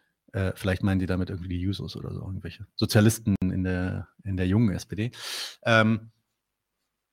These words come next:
nee, das wird an der, an den Grünen abprallen wie Wasser auf einem Gore-Tex,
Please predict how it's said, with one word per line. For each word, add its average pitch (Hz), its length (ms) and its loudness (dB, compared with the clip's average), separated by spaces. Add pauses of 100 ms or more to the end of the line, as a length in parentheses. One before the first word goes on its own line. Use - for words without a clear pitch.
(320)
nee, 110 480 2
das - 200 -10
wird 101 140 -2
an 95 160 -4
der, 92 140 -2
an 95 260 -6
den 92 100 -6
Grünen 101 220 -2
abprallen 101 560 -2
wie 92 420 -4 (560)
Wasser 95 460 -2
auf 90 140 -6
einem 92 240 -2
Gore-Tex, - 680 -4